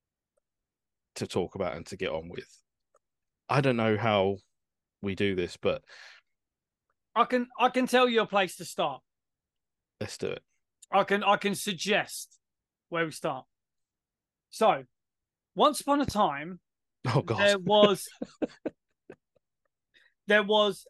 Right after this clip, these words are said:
Speaker 2: an A E W wrestling show. Cheers. Um, what, what are you, what are you toasting with there, big man?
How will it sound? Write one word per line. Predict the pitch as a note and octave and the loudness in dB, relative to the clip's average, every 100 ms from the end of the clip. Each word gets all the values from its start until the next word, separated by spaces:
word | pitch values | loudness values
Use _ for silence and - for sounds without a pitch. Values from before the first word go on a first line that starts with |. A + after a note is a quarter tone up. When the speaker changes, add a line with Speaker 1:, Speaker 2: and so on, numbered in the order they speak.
| - | -6
Speaker 2:
an | G3 | -2
A | A3 | 0
E | A3+ A3 | -2 -2
W | G#3+ G#3 G3 G3 | -4 -4 -6 -6
wrestling | G3+ - E3 D#3 | -6 -6 -10 -12
show. | D3 E3 C#3 C#3+ _ _ _ _ _ _ _ _ | -10 -10 -12 -14 _ _ _ _ _ _ _ _
Cheers. | - A3+ E3+ C#3 _ _ _ - | 2 4 2 -4 _ _ _ -6
Um, | G3+ G3+ G3 _ _ _ | -4 -4 -8 _ _ _
what, | A3+ C4 A#3+ | 2 2 4
what | C4+ | 4
are | C4 | 4
you, | C4+ B3+ | 0 0
what | C4 B3+ | 0 0
are | |
you | B3+ | -2
toasting | - B3+ - A3 | 2 2 2 -6
with | F#3+ F3 | -4 -2
there, | F3 E3+ | -2 -2
big | F3+ F3 | -2 -2
man? | G#3+ C4+ | -2 -2